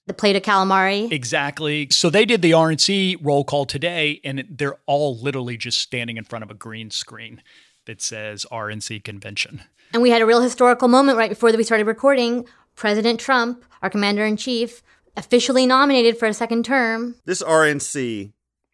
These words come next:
Speaker 3: has officially put the bullet in all my hopes for
Speaker 1: Hmm.
Speaker 3: Trump somehow not being the presidential nominee and Pence not being the vice presidential nominee. Both those things have come to pass, and now I've just lost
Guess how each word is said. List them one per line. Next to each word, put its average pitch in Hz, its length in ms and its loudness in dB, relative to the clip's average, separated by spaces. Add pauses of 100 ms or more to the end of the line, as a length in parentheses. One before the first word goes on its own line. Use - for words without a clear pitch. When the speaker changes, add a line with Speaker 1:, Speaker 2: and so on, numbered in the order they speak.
(140)
Speaker 3:
has 113 160 -10
officially 131 640 -4
put - 260 -10
the 117 80 -6
bullet 107 500 -4
in 101 140 -12
all 113 280 -4
my 113 180 -4
hopes 107 380 -6
for 92 420 -8
Speaker 1:
Hmm. 165 320 -10 (220)
Speaker 3:
Trump 147 340 -4
somehow 131 420 0
not 123 300 0
being 120 260 -4
the 113 180 -6 (140)
presidential 120 640 -6
nominee 113 600 -6
and 95 240 -10 (220)
Pence 127 500 -6
not 110 340 -8
being 110 260 -10
the 98 100 -10
vice 117 300 -6
presidential 110 580 -8
nominee. 110 440 -6
Both 131 320 -4
those 123 240 -4
things 113 240 -10
have 104 140 -14
come 110 240 -8
to 101 80 -8
pass, 101 500 -2
and 98 120 -14
now 104 200 -8
I've 104 220 -6
just 107 200 -10
lost 107 420 -6